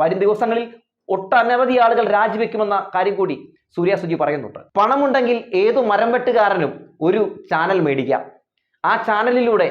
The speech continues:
താനൊരു വിശുദ്ധനാണെന്ന് വിളിച്ചു കൂവാം. ഒരിക്കൽ തന്നെ കള്ളനെന്ന് പ്രഖ്യാപിച്ചവരെ കൊണ്ട് വിശുദ്ധനെന്ന് മാറ്റി പറയിപ്പിക്കാം എന്നൊക്കെ കാണിച്ചു തന്ന ഒരു ചാനലാണ് നമ്മുടെ ട്രീ കട്ടർ ചാനൽ. ആ ചാനലിൽ മാധ്യമപ്രവർത്തകന്റെ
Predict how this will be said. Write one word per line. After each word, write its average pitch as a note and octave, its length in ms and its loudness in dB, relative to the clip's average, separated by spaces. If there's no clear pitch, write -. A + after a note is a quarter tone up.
താനൊരു A#3+ 360 2
വിശുദ്ധനാണെന്ന് G#3+ 640 0
വിളിച്ചു E3+ 380 -2
കൂവാം. C#3+ 300 0
ഒരിക്കൽ A#3+ 400 2
തന്നെ A#3+ 240 2
കള്ളനെന്ന് A#3+ 520 2
പ്രഖ്യാപിച്ചവരെ A3 720 0
കൊണ്ട് F#3 200 0
വിശുദ്ധനെന്ന് A3 540 0
മാറ്റി E3+ 300 -2
പറയിപ്പിക്കാം C#3+ 480 -2
എന്നൊക്കെ G#3+ 280 0
കാണിച്ചു F#3 320 -2
തന്ന E3+ 200 -2
ഒരു D#3+ 180 0
ചാനലാണ് D#3+ 460 -2
നമ്മുടെ D3 260 -4
ട്രീ C#3+ 100 -4
കട്ടർ D#3+ 280 -2
ചാനൽ. B2 240 -4
ആ D#3+ 100 0
ചാനലിൽ G#3+ 380 0
മാധ്യമപ്രവർത്തകന്റെ B3 960 2